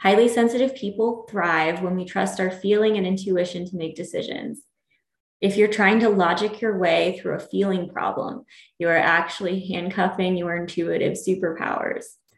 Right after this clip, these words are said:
The solution here is to take a break. Do something meditative like taking a shower or going for a drive.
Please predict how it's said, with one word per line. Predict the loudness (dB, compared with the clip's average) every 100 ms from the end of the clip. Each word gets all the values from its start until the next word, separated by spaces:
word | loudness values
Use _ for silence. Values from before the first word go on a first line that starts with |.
| _ -20 -20 -2
The | 0
solution | 2 2 2 2 0
here | 2 2 4
is | 2 0
to | -2
take | -2 -4
a | -4
break. | -4 0 0 -2 -12 _ -4
Do | -2
something | 0 2 2 2 0
meditative | 0 -2 2 4 4 2 0
like | -2 -4
taking | -6 -6 -6
a | -6
shower | -4 0 2 4 4 2
or | 0
going | 0 -2 -4
for | -4
a | -4
drive. | -2 -2 0 -4